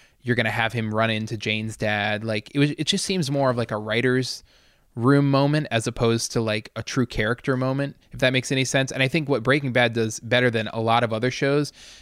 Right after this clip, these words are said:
ninety-nine percent of the time, is that everything f-, feels very organic, that it feels very much like one thing would lead to another.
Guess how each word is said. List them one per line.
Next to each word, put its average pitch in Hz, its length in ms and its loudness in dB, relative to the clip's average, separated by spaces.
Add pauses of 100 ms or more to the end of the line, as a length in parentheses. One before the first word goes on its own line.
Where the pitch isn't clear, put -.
ninety-nine 120 500 2
percent 123 260 -2
of 120 60 0
the 113 60 -2
time, 117 320 -2
is 113 140 -4
that 107 180 -2
everything 123 440 0
f-, - 220 -14 (200)
feels 120 480 0
very 117 260 2
organic, 110 800 -4
that 117 100 -2
it 98 80 -8
feels 123 360 2
very 113 280 0
much 113 300 -4
like 107 300 -2 (260)
one 117 280 0
thing 120 200 0
would 113 140 -4
lead 110 220 -4
to 110 120 -4
another. 107 380 -4